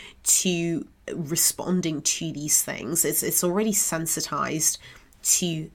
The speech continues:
this theme. And so what happens is, is that as much as your conscious mind, the five percent of you, might consider, "Hey,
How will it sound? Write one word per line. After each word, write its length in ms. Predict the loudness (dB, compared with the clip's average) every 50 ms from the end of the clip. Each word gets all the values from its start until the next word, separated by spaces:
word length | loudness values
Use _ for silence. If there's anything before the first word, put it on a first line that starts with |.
| -16 -18
this 520 | -10 -6 -4 -2 0 2 4 4 4 2 -2
theme. 640 | -8 -8 -4 -2 -2 0 -2 -4 -6 -6 -8 -8 -10 -14 -16 -16 -16 -16 -16 -18 -2 2
And 100 | 4 4
so 380 | 6 6 6 6 4 4 4 4
what 380 | 2 0 0 0 0 0 0 0
happens 400 | 0 -2 0 2 2 2 2 2
is, 360 | 2 2 2 2 2 0 2
is 240 | 2 2 4 4 4
that 260 | 4 4 4 2 2
as 100 | 2 4
much 320 | 4 2 2 0 -2 -2 0
as 300 | 2 4 4 4 2 0 -4 -10 -20 -20 -16 -6
your 260 | 0 2 4 4 4 2
conscious 800 | -2 -10 -8 -2 0 2 2 2 2 2 4 6 6 6 6 4
mind, 500 | 2 0 0 0 0 0 -2 -2 -2 -2
the 240 | -4 -4 -4 -4 -4
five 300 | -4 -2 -4 -4 -4 -2
percent 320 | -2 0 0 0 0 -2 -4
of 160 | -4 -4 -4
you, 180 | -4 -4 -2
might 260 | 0 -2 -2 -2 -4 -6
consider, 480 | -6 -4 -2 -2 -2 -2 -2 -4 -4
"Hey, 500 | -4 -2 0 0 2 2 0 -2 -6 -8